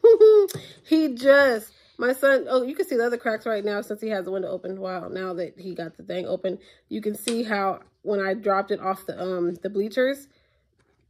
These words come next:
y'all, that bleacher one did its, it did damage. It did damage. But now my son wants to add his little stuff to the mix too.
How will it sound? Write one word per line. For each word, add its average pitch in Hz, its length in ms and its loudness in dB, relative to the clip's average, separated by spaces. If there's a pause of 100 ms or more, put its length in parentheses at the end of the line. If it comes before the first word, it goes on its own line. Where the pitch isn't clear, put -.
(680)
y'all, 190 300 -4
that - 240 -8
bleacher 214 300 -4
one 202 340 0
did 190 240 -2
its, 180 320 -8 (720)
it 208 140 2
did 190 240 0
damage. 175 640 -4
It 208 160 2
did 185 380 -6
damage. 196 880 -2 (440)
But 214 100 -2
now 220 180 2
my 220 200 0
son 240 600 4
wants 220 240 0
to - 120 -4
add 220 440 2 (1600)
his 277 240 -2
little 226 380 2
stuff 220 420 0
to 226 160 0
the 202 100 -2
mix 214 280 -2
too. 202 340 -4